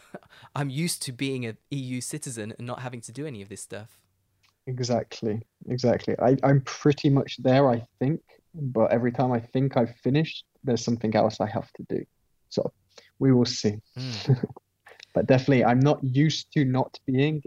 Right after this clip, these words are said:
Speaker 2: an E U citizen. This is a good one.
Speaker 1: Yeah, we, I think we could have used used to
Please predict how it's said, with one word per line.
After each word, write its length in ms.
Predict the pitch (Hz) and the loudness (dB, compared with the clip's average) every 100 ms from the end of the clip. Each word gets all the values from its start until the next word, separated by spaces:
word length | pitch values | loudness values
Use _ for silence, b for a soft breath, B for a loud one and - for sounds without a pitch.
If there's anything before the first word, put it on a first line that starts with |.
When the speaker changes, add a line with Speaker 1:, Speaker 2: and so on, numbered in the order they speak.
| - | -8
Speaker 2:
an 160 | 123 117 | -10 -6
E 220 | 123 123 117 | -6 -4 -4
U 280 | 113 117 110 - | -2 0 -2 -6
citizen. 460 | - - 104 - - _ _ - | -14 -6 -6 -6 -18 _ _ -10
This 160 | - | -10
is 120 | - | -8
a 60 | - | -10
good 160 | - - | -12 -14
one. 160 | - 139 - - | -14 -16 -16 -12
Speaker 1:
Yeah, 320 | 131 127 107 131 | -8 -8 -8 -6
we, 80 | 151 | -4
I 160 | 139 | -4
think 380 | 135 - 180 151 | -8 -10 -10 -6
we 140 | 170 | -8
could 180 | 175 127 | -4 -6
have 140 | 143 127 | -6 -6
used 400 | 127 120 - _ - | -8 -8 -12 _ -16
used 360 | 127 170 170 | -8 -6 -6
to 320 | - 117 110 | -8 -8 -10